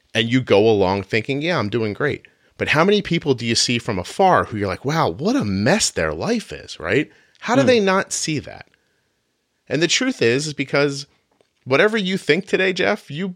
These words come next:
Speaker 1: trust. And I really believe that's around, like, sanity. Can you imagine if you were constantly questioning every thought you had,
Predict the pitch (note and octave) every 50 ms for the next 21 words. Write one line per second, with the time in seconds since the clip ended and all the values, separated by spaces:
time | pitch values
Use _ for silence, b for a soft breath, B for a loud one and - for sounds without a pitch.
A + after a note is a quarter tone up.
0 | - - - - A3 B3+ - - - - - _ _ _ _ _ _ - C3+ C3+
1 | C#3+ D3+ D3 C#3 D#3+ F#3+ G3+ G3 D#3+ C#3+ D3+ E3+ F#3 D#3+ C#3+ C#3 C#3+ - - D#3+
2 | C#3+ D3 C#3 C#3+ D3 C#3+ C#3 C3 B2+ B2 B2 B2 A#2+ - - - - D3 F3+ F3+
3 | B2 - - - - b b b b b b b b _ - - - - A#2+ A#2
4 | B2 A#2+ G#2 G#2 G#2 A2 A#2+ B2+ C3 C3 B2 - C3+ A#2+ A#2 G#2+ - - - F2+
5 | F2 G2+ A2+ - - A#2+ - - G#2+ A2 A2+ A2+ A2 A2+ - _ _ _ _ _
6 | _ _ _ _ _ _ _ _ _ - - C3+ C3 C3 - - - A2 F#2 D#2+
7 | - - - G#2+ G2+ F#2 G#2+ G#2 G2 - - G#2+ G#2+ G#2 - - F2 E2+ - -
8 | - - - -